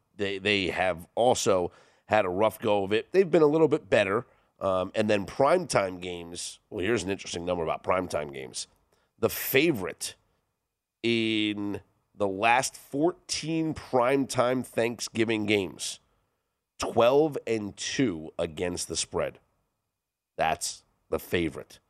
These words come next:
in the primetime games. Uh, the favorites in general have done a tremendous job.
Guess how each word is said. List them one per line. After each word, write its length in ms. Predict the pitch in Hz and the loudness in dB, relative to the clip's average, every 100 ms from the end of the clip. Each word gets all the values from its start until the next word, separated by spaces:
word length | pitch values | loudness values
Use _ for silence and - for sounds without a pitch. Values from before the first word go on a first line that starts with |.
| _ _ | _ _
in 160 | 92 87 | -4 -4
the 80 | 78 | -4
primetime 880 | - 92 87 85 82 90 82 73 73 | -2 0 0 -2 -4 -2 -2 -4 -8
games. 460 | 67 - - - _ _ _ _ _ | -8 -10 -14 -14 _ _ _ _ _
Uh, 220 | 113 117 | 2 2
the 100 | 110 | 0
favorites 460 | 110 135 180 208 190 | -4 0 2 2 0
in 140 | 135 | 0
general 420 | 107 113 165 82 - _ _ _ _ _ _ _ _ _ _ _ | 0 0 0 -4 -10 _ _ _ _ _ _ _ _ _ _ _
have 180 | 131 117 | 2 2
done 180 | - 135 | 0 0
a 120 | 127 | 0
tremendous 560 | - 123 117 127 127 - | -2 0 2 0 -2 -2
job. 360 | 101 120 - | 4 4 4